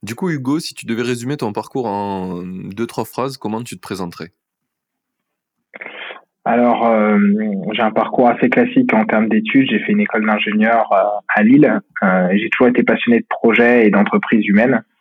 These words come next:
Speaker 2: Donc, ça a commencé assez jeune, euh, dans l'associatif. Puis après, bah, à l'école, il y a eu, euh,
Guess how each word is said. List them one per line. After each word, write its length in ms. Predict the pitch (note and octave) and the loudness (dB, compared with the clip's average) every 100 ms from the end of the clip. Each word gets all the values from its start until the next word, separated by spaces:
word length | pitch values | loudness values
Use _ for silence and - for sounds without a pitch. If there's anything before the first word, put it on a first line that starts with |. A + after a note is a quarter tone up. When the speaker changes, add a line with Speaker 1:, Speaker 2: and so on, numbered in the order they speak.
| _ _ _ - | _ _ _ -8
Speaker 2:
Donc, 100 | G2+ | -4
ça 100 | G2+ | -2
a 40 | |
commencé 340 | - G2+ G#2+ - | 0 2 2 2
assez 380 | G#2+ - G#2+ G#2+ | 0 2 2 4
jeune, 280 | A#2 A#2 A2 | 4 4 4
euh, 380 | F#2+ F#2 F2 F2 | 4 2 2 2
dans 140 | G#2+ | 2
l'associatif. 760 | G2+ - - - G#2+ - C3+ C3+ | 2 0 -2 2 0 4 4 4
Puis 100 | - | 2
après, 320 | G2 - A2+ | -2 0 2
bah, 100 | A2 | 2
à 60 | G2 | 2
l'école, 360 | G2+ G2+ A#2 A2 | 2 2 2 4
il 60 | |
y 60 | G2 | 4
a 40 | |
eu, 200 | G2 | 4
euh, 60 | G2 | 2